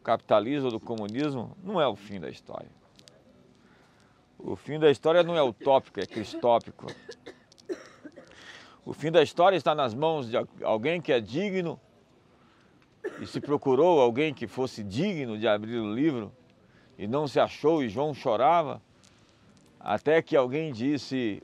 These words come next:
"O cordeiro é digno de abrir o livro e desatar os selos, porque foi morto e reviveu, e comprou para si uma raça de reis e de sacerdotes."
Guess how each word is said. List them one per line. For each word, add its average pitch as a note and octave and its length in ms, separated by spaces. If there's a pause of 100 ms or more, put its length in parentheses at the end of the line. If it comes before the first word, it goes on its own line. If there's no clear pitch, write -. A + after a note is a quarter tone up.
"O B2+ 100
cordeiro D#3+ 540
é B2+ 80
digno A2+ 440
de G2+ 120
abrir G2+ 280
o G2+ 80
livro A#2 380
e G#2 60
desatar G2+ 580
os F#2 100
selos, E2+ 640 (960)
porque - 300
foi B2 260
morto F3 520
e E3 60
reviveu, D3+ 680 (1040)
e A#2+ 80
comprou C#3 460
para E3 280
si F3+ 420 (840)
uma B2+ 160
raça C3+ 420
de A#2 120
reis D3 380
e D3 80
de B2+ 120
sacerdotes." - 960